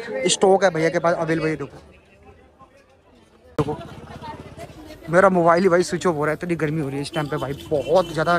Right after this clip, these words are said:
टेम्परेचर भाई चालीस से ऊपर है इस टाइम पे।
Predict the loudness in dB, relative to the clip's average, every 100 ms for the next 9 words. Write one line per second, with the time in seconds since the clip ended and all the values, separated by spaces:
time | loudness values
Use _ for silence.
0 | -2 -6 -4 -4 -2 -4 -6 -10 -18 -18
1 | -20 -20 -20 -20 -4 -2 -2 -4 -4 -2
2 | 0 0 0 -2 -6 -6 -8